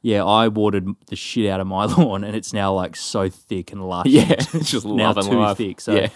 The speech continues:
Speaker 1: it's essentially like a mattress out the front of my house. It's unbelievable. <laughs> Um, but my rule of thumb with the lawn is if it's, um, above thirty-three degrees consecutively, you gotta
Speaker 2: Mm.
Speaker 1: water it every day.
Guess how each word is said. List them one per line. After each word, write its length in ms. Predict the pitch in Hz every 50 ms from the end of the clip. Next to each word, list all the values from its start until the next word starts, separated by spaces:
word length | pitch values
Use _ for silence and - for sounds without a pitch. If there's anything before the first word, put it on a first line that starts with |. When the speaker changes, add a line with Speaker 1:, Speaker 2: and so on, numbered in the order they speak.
| - - -
Speaker 1:
it's 100 | - -
essentially 480 | 120 107 151 147 151 147 - 160 143 139
like 300 | 127 117 104 98 92 -
a 80 | - 101
mattress 540 | 95 92 95 - - - - 92 90 - -
out 100 | 107 101
the 60 | -
front 180 | 110 - 107 101
of 60 | 92
my 100 | 92 87 85
house. 340 | 98 92 90 - - -
It's 140 | - 160 -
unbelievable. 680 | - 104 - 98 98 95 98 92 95 90 90 87 90 - -
<laughs> 60 | - - - - _ _ _ _ -
Um, 360 | 107 107 101 101 101 101 98
but 160 | 107 117 110 113
my 160 | 113 113 117
rule 240 | 123 123 123 120 110
of 80 | -
thumb 320 | - - 104 101 101 98 98
with 140 | 98 90
the 100 | - 107 95
lawn 380 | 92 95 92 98 98 98 95
is 440 | - 90 95 95 92 90 87 85 - -
if 220 | 113 101 - - 101
it's, 340 | 95 - - - - - -
um, 480 | - 98 95 92 92 92 92 92 - -
above 680 | - 104 98 - 104 101 104 104 101 95 - - - - _ _ _
thirty-three 1000 | - - _ - 104 101 101 101 104 101 95 90 - - - - 95 95 101 101
degrees 540 | 107 104 101 110 101 101 117 156 170 - -
consecutively, 840 | - - 110 95 - - 104 98 - - 107 107 101 107 110 123 160
you 100 | 170 143 -
gotta 140 | 104 92
Speaker 2:
Mm. 120 | 92 92 -
Speaker 1:
water 200 | 107 - 92 92
it 100 | - -
every 180 | 92 98 95
day. 340 | 90 92 90 95 139 202 190